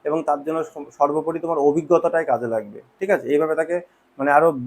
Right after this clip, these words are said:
বিস্তারিত বোঝাবো, এটাই তুমি বলবে। আর particularly ওই উদাহরণটা তুমি চাইলে দিতে পারো যে, "তোমাকে কিন্তু দুই যোগ দুই মানে চার শেখানো আমার উদ্দেশ্য না, আমার উদ্দেশ্য তোমাকে যোগ শেখানো।" অর্থাৎ তোমার এই চারটে প্রশ্ন তুমি দেখে লেখা আমার উদ্দেশ্য নয়। আমি দেখতে চাইছিলাম সেই চারটে প্রশ্ন থেকে তুমি কি অভিজ্ঞতা সঞ্চার করেছো,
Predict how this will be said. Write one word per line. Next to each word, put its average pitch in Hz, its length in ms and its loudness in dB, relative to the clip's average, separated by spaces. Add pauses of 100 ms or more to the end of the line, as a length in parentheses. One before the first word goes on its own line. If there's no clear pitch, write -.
(240)
বিস্তারিত 180 400 2
বোঝাবো, 139 520 0
এটাই 156 220 0
তুমি 180 200 -2
বলবে। 120 400 0
আর 139 160 -2 (220)
particularly 175 600 2
ওই 170 60 0
উদাহরণটা 160 440 0
তুমি 165 180 -10
চাইলে 156 280 4
দিতে 156 200 -8
পারো 160 260 2 (380)
যে, 151 180 -2
"তোমাকে 160 420 0
কিন্তু 165 300 -4
দুই 156 280 0
যোগ 160 240 -2
দুই 160 360 -2 (380)
মানে 151 240 0
চার 156 280 6
শেখানো 160 360 -4
আমার 156 160 2
উদ্দেশ্য 139 440 -2
না, 127 100 -6
আমার 139 220 0
উদ্দেশ্য 147 380 -4
তোমাকে 156 360 -4
যোগ 139 260 0
শেখানো।" 120 360 -8
অর্থাৎ 151 360 0
তোমার 175 180 -2
এই 170 140 0
চারটে 156 320 -2
প্রশ্ন 180 320 -6
তুমি 175 180 -4
দেখে 147 260 -4
লেখা 175 360 2 (360)
আমার 151 220 4
উদ্দেশ্য 143 420 -2
নয়। 123 180 -4
আমি 143 240 -4
দেখতে 143 340 2
চাইছিলাম 160 460 -2
সেই 156 120 -12
চারটে 143 340 -6
প্রশ্ন 147 320 -10
থেকে 151 180 -6
তুমি 156 180 -8
কি 143 140 -6
অভিজ্ঞতা 143 480 0
সঞ্চার 139 380 -2
করেছো, 127 340 -6